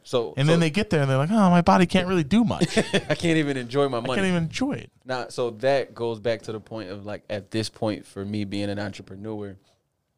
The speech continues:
Speaker 1: I couldn't see anything else. I, I, I can't see anything else. And then, like, when you asked about goals, like, for me, my goal is to have enough properties that is bringing enough cash flow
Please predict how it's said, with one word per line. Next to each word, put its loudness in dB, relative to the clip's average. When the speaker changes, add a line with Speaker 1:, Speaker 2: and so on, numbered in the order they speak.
Speaker 1:
I 0
couldn't -2
see -4
anything -10
else. -16
I, -6
I, -2
I -2
can't -4
see -12
anything -12
else. -16
And -10
then, -6
like, -8
when -10
you -4
asked -6
about -6
goals, -4
like, -10
for -14
me, -12
my -14
goal -6
is -8
to -14
have -6
enough -10
properties -6
that -8
is -12
bringing -10
enough -18
cash -4
flow -6